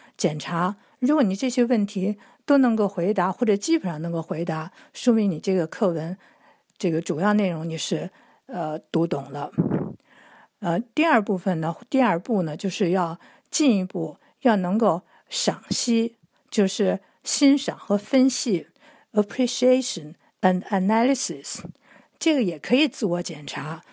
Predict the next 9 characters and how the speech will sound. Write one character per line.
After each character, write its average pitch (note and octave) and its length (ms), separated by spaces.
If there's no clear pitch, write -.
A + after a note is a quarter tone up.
就 A3+ 140
是 A3+ 140
用 G3+ 240
课 - 160
文 A#3 180
里 D3 100
的 G3 160
questions A#3+ 800
on G3+ 180